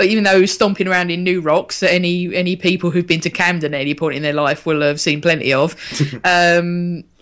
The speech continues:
Speaker 1: yeah, it's, it, it was just a bit of, I remember just sort of watching it going, "Wow," you know, it, and it was kind of that suspension of disbelief thing where you, you kind of didn't, you were able to sort of take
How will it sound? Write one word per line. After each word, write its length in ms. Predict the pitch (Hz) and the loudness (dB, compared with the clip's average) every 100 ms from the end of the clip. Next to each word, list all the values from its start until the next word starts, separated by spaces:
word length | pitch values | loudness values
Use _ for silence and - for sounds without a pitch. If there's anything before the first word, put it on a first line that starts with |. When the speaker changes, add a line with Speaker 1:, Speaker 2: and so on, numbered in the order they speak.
| _ | _
Speaker 1:
yeah, 240 | 214 247 220 | -2 0 2
it's, 580 | 170 190 185 - - - | 2 0 0 -4 -2 0
it, 60 | 190 - 262 | 0 0 -2
it 20 | |
was 180 | 294 311 | 0 -2
just 240 | - 285 - | 0 0 0
a 60 | |
bit 400 | 233 269 - - _ _ | 2 0 0 -12 _ _
of, 200 | - 208 208 | -2 -2 0
I 20 | |
remember 220 | 214 277 | 2 2
just 100 | 226 | 2
sort 120 | 220 | 2
of 20 | 220 | 0
watching 200 | 311 175 | 0 0
it 60 | |
going, 300 | 165 156 156 | 2 2 2
"Wow," 500 | 208 285 151 139 156 | 0 2 2 0 -2
you 120 | 214 202 | -4 -2
know, 280 | 147 151 | 0 2
it, 160 | 175 190 | 0 0
and 280 | 208 196 190 | 0 -2 -4
it 100 | 202 | -4
was 140 | 208 | -2
kind 160 | 247 226 | 0 0
of 80 | 208 | 2
that 160 | 196 | 0
suspension 400 | 196 - 208 202 | -2 -2 -2 0
of 60 | 180 | -2
disbelief 480 | 208 - 190 208 - | -2 0 0 0 -2
thing 160 | 143 | -2
where 100 | 156 | 0
you, 260 | 160 170 180 | 0 0 -2
you 140 | 202 | -4
kind 240 | 185 233 202 | 0 2 2
of 80 | 175 | 0
didn't, 380 | 185 185 180 - - - - - - _ _ _ | -2 -4 -8 -14 -20 -20 -20 -20 -20 _ _ _
you 140 | 220 | 4
were 60 | 220 | 6
able 260 | 247 202 | 4 0
to 100 | 214 | -2
sort 300 | 196 233 160 | 0 0 0
of 100 | 185 | 0
take 380 | 180 226 180 - | 0 -2 -2 -8